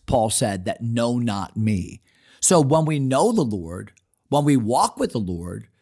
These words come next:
uh, then, uh, the Lord, uh, works in our lives, and we want to please him, and we want his spirit to control us.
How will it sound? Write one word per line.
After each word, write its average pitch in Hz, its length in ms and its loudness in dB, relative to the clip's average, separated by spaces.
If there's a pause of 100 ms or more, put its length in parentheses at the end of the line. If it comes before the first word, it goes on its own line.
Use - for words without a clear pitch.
(240)
uh, 151 160 2
then, 185 540 0 (220)
uh, 160 140 2
the 160 140 0
Lord, 175 540 0 (180)
uh, 117 160 -2
works 170 360 -2
in 175 100 0
our 165 180 2
lives, 147 600 -2 (100)
and 139 220 2
we 151 80 4
want 160 220 0
to 175 80 -2
please 196 500 -2
him, 196 320 -8 (300)
and 135 220 0
we 147 80 6
want 156 240 0
his 156 160 0
spirit 175 440 0
to 185 100 -2
control 185 580 -2
us. - 440 -4